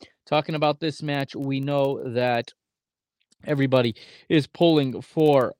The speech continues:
uh, for Lanque Vila Verdense, and actually, FOTMOB has almost no information available on this match, sadly. Um, the goal for Lanque Vila Verdense, actually, the first goal came from B sad.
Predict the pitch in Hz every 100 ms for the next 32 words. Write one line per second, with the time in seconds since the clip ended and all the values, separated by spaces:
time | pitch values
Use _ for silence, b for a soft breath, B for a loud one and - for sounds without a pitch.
0 | _ 131 135 123 110 117 - 151 139 143
1 | 123 139 135 117 117 139 - 135 151 -
2 | 143 - b - 170 160 165 151 143 151
3 | 147 - 147 143 139 - 131 127 127 110
4 | 110 113 110 110 107 104 - 123 113 -
5 | - - 131 135 143 135 _ _ _ _
6 | 135 120 117 113 113 - _ _ _ 160
7 | 143 175 208 190 156 196 180 175 160 123
8 | 156 160 170 165 139 139 151 147 - -
9 | 123 - 156 127 _ _ - - - 233
10 | - 214 151 - 180 143 - - - 160
11 | 147 - 123 123 120 - 180 180